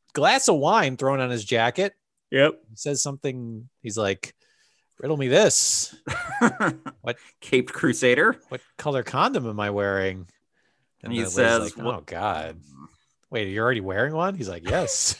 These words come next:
Speaker 1: <laughs> I don't have to go to the bathroom now." She's like, "Oh, my God."
Speaker 2: He is,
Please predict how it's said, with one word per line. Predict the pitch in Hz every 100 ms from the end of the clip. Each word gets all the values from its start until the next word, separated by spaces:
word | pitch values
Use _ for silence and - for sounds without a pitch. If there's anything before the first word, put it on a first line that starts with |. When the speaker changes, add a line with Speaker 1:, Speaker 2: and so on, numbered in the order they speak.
| -
Speaker 1:
<laughs> | -
I | 127
don't | 131
have | 139
to | 139
go | 139
to |
the | 123
bathroom | 135 220 - 110
now." | 107 98 98 - -
She's | - 135
like, | -
"Oh, | 135 180
my | 98 80 -
God." | 101 143 170 92 139 104
Speaker 2:
He | 87
is, | 73 -